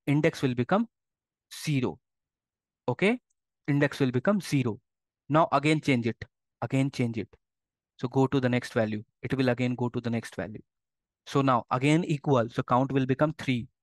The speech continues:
The max length will again become three. And the new index will become, uh, sorry, two minus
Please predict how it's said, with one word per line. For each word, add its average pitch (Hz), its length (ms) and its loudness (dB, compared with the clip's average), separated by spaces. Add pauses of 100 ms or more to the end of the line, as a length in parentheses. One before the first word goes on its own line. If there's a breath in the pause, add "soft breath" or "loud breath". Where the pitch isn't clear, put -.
(100)
The 120 80 -2
max 131 300 0
length 139 200 0
will 135 200 -2
again 147 240 0
become 139 260 0
three. 120 300 -4 (320 soft breath)
And 131 120 0
the 123 80 4
new 151 280 4
index 147 320 2
will 143 120 4
become, 165 340 2 (840)
uh, 120 140 0
sorry, 110 200 -6 (2500)
two 226 240 4
minus 127 480 2